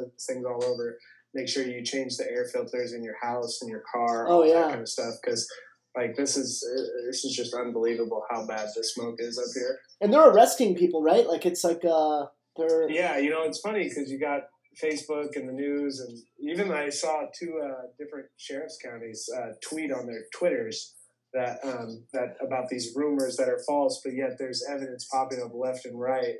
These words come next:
Speaker 1: all over the place of people being arrested for it.
Speaker 2: Right.
Speaker 1: I mean, just by my house, uh, there was a scanner where there was someone saying they were throwing Molotov cocktails out on two oh five, which is literally, my house is probably three thousand feet away from two oh five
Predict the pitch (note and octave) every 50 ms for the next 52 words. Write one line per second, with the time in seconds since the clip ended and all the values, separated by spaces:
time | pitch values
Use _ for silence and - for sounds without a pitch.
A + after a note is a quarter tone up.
0 | - C3+ C3+ B2+ B2 B2+ C3+ C3+ C3 B2 A#2 A2 - B2+ B2+ A#2+ A#2 - B2 A#2
1 | - C#3 C3+ B2+ A#2+ A2+ A#2+ B2 A#2+ A#2 A2+ A2+ A#2+ C3+ C3+ - - B2+ A#2 A#2+
2 | - B2 A#2+ A#2+ B2 B2+ - - - E3 D#3+ D3 C#3 B2+ C3+ C#3 C#3 C3+ - D3+
3 | D3+ D3+ - - D3 C#3+ C#3+ C#3+ C#3 B2+ B2 A#2+ - D3 E3 D#3+ C#3+ C#3+ C3+ -
4 | - - - - - C#3+ C#3 C3+ C3 B2+ B2 A#2+ A#2+ A#2+ - - _ - C#3 C3+
5 | C3+ B2+ A#2+ B2 A#2 - - - C#3+ C#3 C#3 C3+ B2+ B2 B2+ B2 B2 A#2+ B2+ B2
6 | A#2+ A#2 A#2 - C3 B2+ B2+ A#2+ A#2 C3 B2+ B2 A#2+ A#2+ A#2+ A#2 A#2 A#2 - C3
7 | B2+ B2 A#2+ A#2+ A#2+ B2+ B2+ B2 - B2+ A2+ - - C3+ C3+ B2+ B2+ - B2+ B2
8 | A#2+ A#2 A#2 A2+ A#2+ A#2 A#2+ B2 B2 - - - - - - _ - B2+ A#2 A2+
9 | - D3+ D3 C3+ B2 - - C#3 C3+ B2+ B2+ A#2+ - B2 B2 - B2+ A#2 A2+ A#2
10 | C3 D3+ D#3 C#3+ C3+ B2+ B2 A#2+ A#2+ A#2+ A#2 - - _ _ _ _ - B2+ A#2+
11 | - C#3+ C#3+ C#3 C3+ C3 - C3+ B2 A#2 - - C3+ C3+ B2+ B2 B2+ B2 A#2+ A#2+
12 | A#2 A#2 - - - _ _ _ _ _ _ - D3 D3 C#3+ C#3 C#3+ C#3 C3+ C3+
13 | B2 C3 A#2+ A#2 A#2+ - C#3+ C3+ B2+ A#2+ A#2+ B2+ B2+ C3 B2+ B2+ - A#2+ A#2 A#2
14 | A#2 - - C#3 B2+ B2 A#2+ - C#3+ C3 B2+ B2+ B2 A#2+